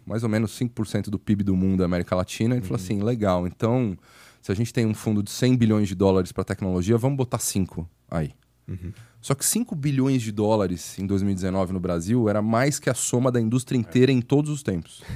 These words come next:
Speaker 1: <laughs> Então, assim, era um,
Speaker 2: Sim.
Speaker 1: um absurdo. Então, ele falou, "Legal, vamos começar com esse fundo, é, e vamos investir, vamos passar o rodo no mercado",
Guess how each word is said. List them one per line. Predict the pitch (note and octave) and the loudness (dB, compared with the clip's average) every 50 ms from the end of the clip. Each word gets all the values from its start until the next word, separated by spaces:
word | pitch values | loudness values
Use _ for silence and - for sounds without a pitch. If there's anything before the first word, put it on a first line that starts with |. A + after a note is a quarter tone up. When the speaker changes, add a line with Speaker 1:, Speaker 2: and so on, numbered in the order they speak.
| F2+ - - - D3+ - - | -8 -8 -2 -2 -2 -2 2
Speaker 1:
<laughs> | - F3 - C#3 C3 - - - - - - - E3+ - - - - - - - _ - | 0 4 6 6 6 6 2 -4 -8 -10 -14 -14 -12 -12 -12 -12 -14 -16 -18 -18 _ -4
Então, | A#2 A#2 - C#3 | -4 -2 0 0
assim, | D3 C#3+ - B2+ A#2 | 0 0 -2 -2 -2
era | A2 A2 A2+ | 0 0 -2
um, | A#2 B2 B2+ | -2 -4 -6
Speaker 2:
Sim. | A#2+ A#2+ - D3 B2+ B2 | -6 -8 -6 -2 0 0
Speaker 1:
um | A#2+ | 0
absurdo. | A2+ A2 - - - - - G3+ E3+ B2+ G2+ G2 F2 E2 - _ _ _ _ _ | 0 0 -4 -4 -4 -2 2 2 2 2 2 0 -4 -6 -10 _ _ _ _ _
Então, | - G2 G#2+ G2 - B2+ B2 B2+ C#3 D3+ D#3+ | -4 -2 -2 0 2 2 2 4 2 2 0
ele | D3+ | -2
falou, | D3 E3+ D#3+ C#3 | -4 -4 -4 -2
"Legal, | D3+ F3+ G3+ F3 C3+ | -2 0 0 0 0
vamos | G#2 A2 A#2+ B2+ - | 0 -2 -4 -4 -6
começar | - D#3 D3+ C#3 - C#3 C#3+ | -6 -6 -6 -2 -2 -2 -2
com | - - C#3 | -2 -2 -4
esse | C3+ - | -4 -6
fundo, | A#2+ - - C3+ C3+ D3 E3 F3 G3 A3 G3+ - _ _ | -10 -6 -4 -2 0 0 0 -2 -4 -6 -8 -12 _ _
é, | A#2 A2+ A2 A2+ A2+ - | -2 0 2 2 2 0
e | C3+ | 0
vamos | B2+ B2 C3+ D3+ D#3+ | -2 0 0 0 -2
investir, | E3 D3+ E3+ D#3 - - - C#3+ D#3 - - | -2 -2 -2 -4 -4 -6 -4 -4 -4 -4 -6
vamos | - G3+ G#3 | -8 -8 -6
passar | - - - - - D#4 | -8 -10 -8 -4 -2 0
o | |
rodo | A3+ F#3+ G3+ G#3+ | 2 2 2 2
no | A3 | 0
mercado", | A3 - - - B2 G#2+ G2+ F#2+ | -2 -4 0 2 2 2 2 0